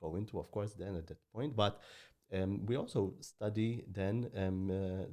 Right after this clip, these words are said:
psychology in itself. And psychology, uh, I like to explain it in, um, very simple terms. Uh, it would be the study of how people think, feel, and behave. Okay? And, uh, of course, how,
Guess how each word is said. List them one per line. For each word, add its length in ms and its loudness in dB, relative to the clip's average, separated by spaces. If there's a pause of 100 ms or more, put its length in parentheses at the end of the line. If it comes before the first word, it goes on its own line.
(120)
psychology 520 0
in 100 -2
itself. 480 -6
And 140 -2
psychology, 760 2
uh, 40 -6
I 380 -10
like 180 -2
to 80 4
explain 560 2
it 200 0 (100)
in, 340 -2 (480)
um, 280 2
very 200 2
simple 320 2
terms. 640 0 (180)
Uh, 520 0
it 160 -4
would 160 0
be 100 2
the 120 0
study 500 0
of 140 0
how 180 4
people 360 0 (120)
think, 420 0 (420)
feel, 280 -2 (240)
and 140 -14
behave. 420 -8 (340)
Okay? 320 -8 (440)
And, 340 2
uh, 140 4 (600)
of 140 -6
course, 380 6 (260)
how, 460 2